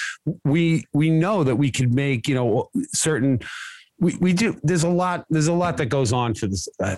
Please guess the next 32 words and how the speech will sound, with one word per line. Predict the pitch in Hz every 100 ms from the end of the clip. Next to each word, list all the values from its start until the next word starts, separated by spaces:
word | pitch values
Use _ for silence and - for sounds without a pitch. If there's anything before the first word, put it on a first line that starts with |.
| 98 -
I | 123
don't | 110
know. | 101
I |
forget | 98 131 123
what | 120
my | 104
point | 101 120 98
was | 101
gonna | 110
be. | 98 104 - - 143
In | 196 196
the | 190 180
end, | 170 147
though, | 117 110
like, | 113 110 87 -
we, | 135 151 147
we | 131 139
wanna, | 135 139 156 127 _ _ _ - - -
the | 123
guy | 143 156
wants | 160 151
to, | 147 120
he | 139 139
wants, | 131 135 113 - 123 -
we | 170 226
think | - 196 151 127
it's | 123
gonna | 135
be | 127
very | 117 123 180
profitable. | 151 127 135 123 127